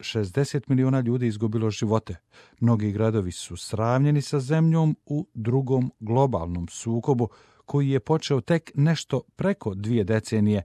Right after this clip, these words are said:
nakon Prvog svjetskog rata. Drugi svjetski rat je međutim ponukao i na uspostavljanje ruke pravde Ujedinjenih nacija, Međunarodnog suda za pravdu.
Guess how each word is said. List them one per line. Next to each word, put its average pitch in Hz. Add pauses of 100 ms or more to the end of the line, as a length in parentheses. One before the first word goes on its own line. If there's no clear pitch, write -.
(240)
nakon 110
Prvog 92
svjetskog 92
rata. 95 (920)
Drugi 151
svjetski 170
rat 170
je 180
međutim 156
ponukao 127
i 127
na 120
uspostavljanje 110 (340)
ruke 113
pravde 98 (100)
Ujedinjenih 101
nacija, 95 (280)
Međunarodnog 135
suda 90 (120)
za 95
pravdu. -